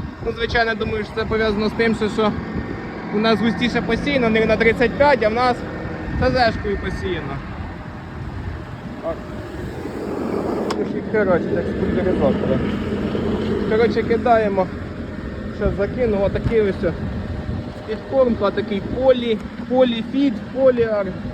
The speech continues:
Ось о, що тут є в нас. Двадцять один азоту, двадцять один, е, фосфора. Коротше, мікроелементи макошевські.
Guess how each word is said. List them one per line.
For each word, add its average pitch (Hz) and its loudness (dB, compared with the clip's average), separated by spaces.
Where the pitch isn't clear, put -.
Ось 214 2
о, 233 8
що 196 4
тут 196 4
є 262 4
в 233 0
нас. 202 4
Двадцять 233 0
один 226 2
азоту, 233 4
двадцять 226 2
один, 220 0
е, 214 4
фосфора. 233 2
Коротше, 220 -2
мікроелементи 220 -2
макошевські. 220 -2